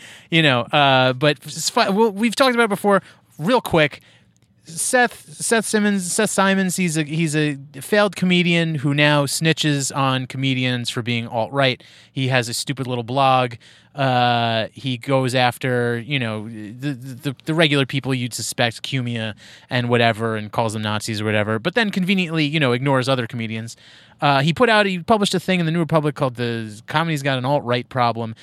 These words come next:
and yeah, he was getting, the whole thing is some fraudulent nonsense. Did you, do you remember reading this?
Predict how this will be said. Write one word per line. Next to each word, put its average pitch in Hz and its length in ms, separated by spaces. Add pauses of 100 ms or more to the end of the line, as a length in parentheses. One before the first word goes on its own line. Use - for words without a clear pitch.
(280)
and 135 320
yeah, 170 180 (200)
he 160 180
was 156 220
getting, 151 520
the 151 220
whole 202 420
thing 180 340
is 147 120
some 131 140
fraudulent 131 640
nonsense. 117 640
Did 135 160
you, 175 140
do 160 100
you 185 60
remember 185 240
reading 185 180
this? 185 180